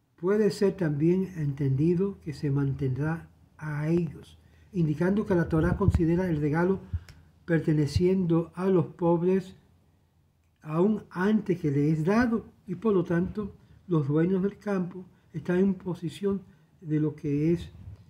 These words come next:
el que es, eh, demandado, y es aquí que está en prueba al regalo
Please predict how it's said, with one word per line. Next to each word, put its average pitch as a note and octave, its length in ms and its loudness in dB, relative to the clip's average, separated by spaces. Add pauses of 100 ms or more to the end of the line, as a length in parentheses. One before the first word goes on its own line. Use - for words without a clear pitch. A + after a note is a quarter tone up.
(220)
el D#3 400 -2
que C#3+ 320 -2
es, - 240 -6
eh, D3+ 480 -4 (140)
demandado, F3 680 0 (420)
y F3 120 0
es E3+ 80 2
aquí F3+ 260 -6
que F#3 140 -6
está D#3+ 200 -6
en F3+ 100 -6
prueba G#3+ 440 -2
al D#3+ 160 0
regalo F3+ 480 -2